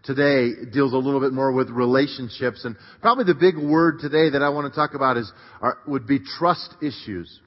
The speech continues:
Because brokenness of heart usually is a result of issues from trust. And I'm not sure I can trust people anymore. But rather than me talking about it,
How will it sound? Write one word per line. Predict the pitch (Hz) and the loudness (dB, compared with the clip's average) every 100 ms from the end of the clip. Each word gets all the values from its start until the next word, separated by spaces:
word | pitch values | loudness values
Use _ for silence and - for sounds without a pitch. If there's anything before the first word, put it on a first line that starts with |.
| _ _ _ _ _ _ _ _ _ _ _ _ - | _ _ _ _ _ _ _ _ _ _ _ _ -6
Because | 147 160 165 139 143 | -4 2 2 2 0
brokenness | 147 202 208 220 233 202 | 2 2 2 -4 -4 -4
of | |
heart | 131 170 180 220 | -4 2 4 4
usually | 139 143 202 208 139 131 131 127 139 _ - _ - | -2 -2 0 0 -2 -2 -2 -2 -6 _ -20 _ -4
is | 135 131 | -2 2
a | |
result | 139 131 104 160 180 175 - | 2 2 2 4 4 2 -2
of | 147 135 117 - | 0 0 0 -4
issues | 165 180 - 143 135 131 123 - | 2 2 0 -2 -2 -2 -4 -8
from | - 120 113 - - | -6 -4 -6 -12 -4
trust. | 156 113 - - - _ _ _ _ _ _ | 0 0 -4 -18 -20 _ _ _ _ _ _
And | - 131 | -4 -2
I'm | 143 | 0
not | 151 110 | 0 -2
sure | 160 | -2
I | 147 | 0
can | 139 139 | 0 -4
trust | 107 - 175 - - - | -8 -4 -2 -2 -10 -10
people | 135 117 110 | -8 -8 -8
anymore. | 107 104 98 87 90 | -6 -6 -6 -8 -6
But | 117 | 0
rather | 185 214 | 2 4
than | 196 175 | 2 0
me | 180 185 | -2 -2
talking | 156 131 127 120 | -2 -2 -6 -6
about | 117 117 | 0 0
it, | 135 | 0